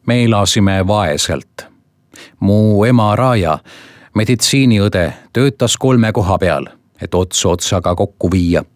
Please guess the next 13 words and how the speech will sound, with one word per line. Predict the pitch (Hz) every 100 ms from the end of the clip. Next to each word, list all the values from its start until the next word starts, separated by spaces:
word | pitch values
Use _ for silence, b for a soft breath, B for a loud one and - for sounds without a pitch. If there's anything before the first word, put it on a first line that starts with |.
| _ _ _ _ _
Päeval | - 92 90 87
oli | 90 90
tal | 98 95
vahetus | 104 104 - 104 -
polikliinikus. | 110 104 120 120 95 - 82 - _ _ _ B B B B 139
Õhtuti | 156 - 131 135
käis | 123 135 127 -
patsientide | 117 131 - 127 120 120 123
juures | 123 127 120 -
kodus | 117 113 82 78 - B B B -
ja | 98
tegi | 104 107
süste. | 92 104 - - 92